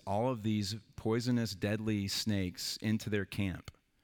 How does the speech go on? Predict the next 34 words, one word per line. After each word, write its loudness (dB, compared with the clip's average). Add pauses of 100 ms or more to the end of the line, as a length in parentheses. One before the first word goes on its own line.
(560)
And 4
the 2
snakes 2
start 0
biting 2
the 0
people, 0
and 2
the -2
people 0
start -2
dying. -4 (720)
And 2
so 4
the 2
people 2
run 2
to 2
Moses 2
and 2
say, 2
"Please 0
intercede 0
for -4
us. -2
Please 0
do 2
something. 0
Can 2
we 4
do 2
anything 2
about 0
this?" -2